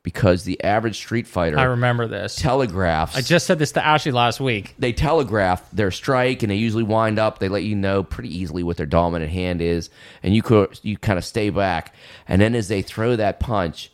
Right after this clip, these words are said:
Speaker 1: you kinda slip that punch to the outside, and it puts you in perfect form for a head and arm triangle move and lockup. And then from there, it's nice if you could finish it from there, great. But you use it to do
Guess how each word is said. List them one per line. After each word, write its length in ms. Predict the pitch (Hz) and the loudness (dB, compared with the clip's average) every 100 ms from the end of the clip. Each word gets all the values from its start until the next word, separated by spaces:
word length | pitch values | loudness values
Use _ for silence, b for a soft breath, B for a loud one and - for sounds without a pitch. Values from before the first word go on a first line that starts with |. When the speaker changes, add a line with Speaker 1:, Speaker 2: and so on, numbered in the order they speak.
| _ | _
Speaker 1:
you 300 | - 82 113 | -4 4 4
kinda 300 | 110 110 95 | 4 2 0
slip 720 | 85 - - - 123 143 - - _ - | -2 -8 -12 -4 -2 -2 -6 -16 _ 0
that 260 | 110 107 | 0 0
punch 320 | - 117 107 - | -4 -2 -2 -4
to 120 | 107 | -6
the 140 | 92 - | -6 -2
outside, 800 | 101 101 - 113 101 85 80 - _ | -2 -2 -2 -2 0 -2 -4 -8 _
and 120 | 104 104 | 2 4
it 260 | - - | 2 -2
puts 300 | - 139 - | 4 4 6
you 80 | 117 | 4
in 80 | 95 | 4
perfect 480 | - 110 104 104 _ | 4 2 2 -4 _
form 440 | 110 113 95 85 b b b | -2 0 0 -4 b b b
for 200 | - 101 | 0 2
a 40 | |
head 300 | 76 104 110 | 2 -2 -2
and 120 | 110 - | -2 -4
arm 420 | - 101 101 98 87 | 0 0 0 -2 -6
triangle 800 | - 98 92 95 95 90 85 80 - _ _ _ _ | -6 -2 0 0 0 2 0 -2 -8 _ _ _ _
move 440 | - 117 104 76 - - | 4 8 8 6 2 -4
and 200 | 87 92 | 0 2
lockup. 480 | 98 98 - - _ b b b b b | 2 -2 -4 -10 _ b b b b b
And 120 | 110 | 4
then 140 | 143 | 4
from 180 | 127 120 | 2 0
there, 400 | 123 143 107 92 b b | 0 0 0 -2 b b
it's 260 | 101 - - | -2 -2 2
nice 380 | 107 107 107 | 2 4 -2
if 100 | - | -6
you 140 | 98 107 | -6 -4
could 240 | 98 80 | -4 -4
finish 360 | - 131 131 127 | 2 2 2 -2
it 80 | 127 | -6
from 160 | 127 | -4
there, 240 | 113 117 113 | -2 0 -2
great. 340 | 98 107 85 - 73 | 0 0 -2 -4 -2
But 280 | 104 95 - | 0 0 -2
you 100 | 95 | -2
use 420 | 95 107 147 110 | -2 6 8 8
it 140 | 110 | 4
to 100 | - | 4
do 300 | 98 101 101 | 4 6 6